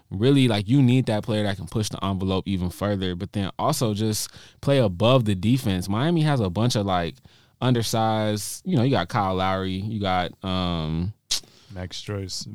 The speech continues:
Speaker 1: uh,
Speaker 2: Gabe Vincent.
Speaker 1: Gabe Vincent, you know, like, those are players that are under the rim players.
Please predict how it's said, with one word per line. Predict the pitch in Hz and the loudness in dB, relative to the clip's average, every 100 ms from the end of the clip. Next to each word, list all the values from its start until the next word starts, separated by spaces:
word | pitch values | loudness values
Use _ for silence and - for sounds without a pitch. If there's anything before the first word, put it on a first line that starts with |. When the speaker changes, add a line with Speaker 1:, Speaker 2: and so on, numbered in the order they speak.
| 101 | -4
Speaker 1:
uh, | 107 95 92 | -2 0 0
Speaker 2:
Gabe | 92 92 | 0 -2
Vincent. | 92 107 | -2 4
Speaker 1:
Gabe | 117 104 | 4 4
Vincent, | 104 113 - 110 104 - | 4 2 0 0 -2 0
you | 131 | 2
know, | 120 110 | 4 2
like, | 110 110 | 2 0
those | 165 185 | 2 2
are | 165 | 2
players | 165 147 127 | 2 2 2
that | 107 | 2
are | 90 - | 0 -2
under | - 123 117 | 0 2 2
the | 101 | 0
rim | 92 104 101 | -4 -2 -4
players. | - 101 104 98 90 87 - - - | -4 -2 0 0 -4 -6 -6 -6 -8